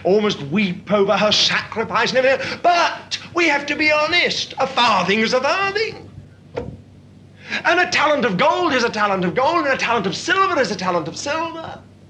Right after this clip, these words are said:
That's this world's way of judging, not,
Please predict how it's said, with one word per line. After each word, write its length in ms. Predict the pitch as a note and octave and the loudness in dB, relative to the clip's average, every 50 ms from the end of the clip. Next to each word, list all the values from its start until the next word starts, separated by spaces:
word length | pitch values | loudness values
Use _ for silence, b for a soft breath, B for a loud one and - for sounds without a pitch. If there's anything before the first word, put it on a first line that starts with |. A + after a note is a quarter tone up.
| - - - - - - - - - - - - - - - - - - - - - - - - - - - - - - - - - | -20 -20 -20 -20 -20 -20 -20 -20 -20 -20 -20 -20 -20 -20 -20 -20 -20 -20 -20 -20 -20 -20 -20 -20 -20 -20 -20 -20 -20 -20 -20 -8 -2
That's 260 | F3 F#3+ F#3 - - | -2 -2 -2 -2 -2
this 220 | D#3+ F#3+ F#3 D#3 | -2 -2 0 0
world's 540 | D3 D#3 F#3 F#3+ F3 D#3+ D3+ C#3 B2 A2+ F#2+ | 0 2 2 4 4 2 0 -2 -6 -8 -10
way 220 | G#2+ A#2+ A2+ G#2+ G#2 | -8 -6 -6 -6 -6
of 120 | G2 G2 | -8 -10
judging, 360 | - - F#2 F#2 F#2 G2 G#2+ | -10 -10 -10 -10 -10 -10 -8
not, 220 | A#2+ D3+ E3 - | -6 -6 -6 -8